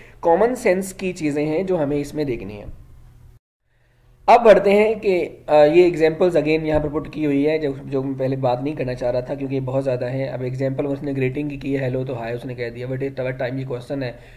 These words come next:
तो three o'clock को, तो ये उसने आंसर दे दिया है। तो मतलब कि question answer है, फिर ग्रीटिंग greeting है, तो ये उसके pairs हैं, हम, हमें अपने माइंड में रखना है कि कौन सा पेयर चल रहा है।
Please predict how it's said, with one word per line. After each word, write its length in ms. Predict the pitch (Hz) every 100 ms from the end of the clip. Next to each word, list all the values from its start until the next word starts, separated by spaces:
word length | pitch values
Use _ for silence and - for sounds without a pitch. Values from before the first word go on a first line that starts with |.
| -
तो 60 | -
three 260 | 135 143 139
o'clock 340 | 131 113 110
को, 100 | 117
तो 140 | 117
ये 160 | 131 131
उसने 180 | 131 120
आंसर 400 | 127 117 117 131
दे 160 | 123
दिया 200 | 117 120
है। 80 | 117 - - - - -
तो 100 | 143
मतलब 360 | 139 151 196 214
कि 120 | 208
question 360 | 190 180 185 202
answer 300 | 196 196 202
है, 120 | 185
फिर 140 | 185
ग्रीटिंग 340 | 170 160 165 180
greeting 320 | 170 170 175
है, 120 | 165
तो 100 | 160
ये 80 | 202
उसके 160 | 214 233
pairs 360 | 185 185 180
हैं, 80 | 175
हम, 280 | 165 143 135
हमें 400 | 131 151 156 -
अपने 260 | - 147
माइंड 240 | 139 123 135
में 80 | 127
रखना 220 | 120 147
है 80 | 139
कि 140 | 131
कौन 200 | 127 127
सा 100 | 127
पेयर 180 | 117 117
चल 120 | 110
रहा 180 | 107
है। 60 | -